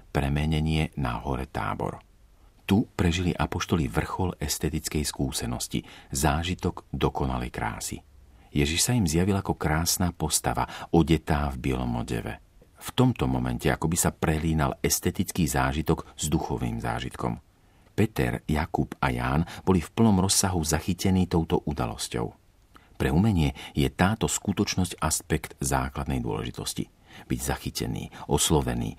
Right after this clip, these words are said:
dotknutý tajomstvom, ktoré je väčšie ako ja. Túto nádheru Boha však apoštoli nezažívali každý deň. Do istej miery mohli zakúsiť iné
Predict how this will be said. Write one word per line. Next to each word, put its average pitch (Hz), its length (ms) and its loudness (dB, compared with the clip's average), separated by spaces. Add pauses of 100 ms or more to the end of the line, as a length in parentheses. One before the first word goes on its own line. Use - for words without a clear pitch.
(120)
dotknutý 78 800 2
tajomstvom, 69 480 0 (160)
ktoré 87 320 0
je - 0 -
väčšie 76 400 0
ako 57 240 -6
ja. - 240 -6 (720)
Túto 90 320 4
nádheru 95 480 4
Boha 73 320 2 (160)
však 104 240 0
apoštoli 107 360 0
nezažívali 76 680 0
každý 62 480 -6
deň. 117 160 -4 (800)
Do 85 40 8
istej 101 280 4
miery 104 280 6
mohli 101 240 4
zakúsiť 85 680 -2
iné 85 320 2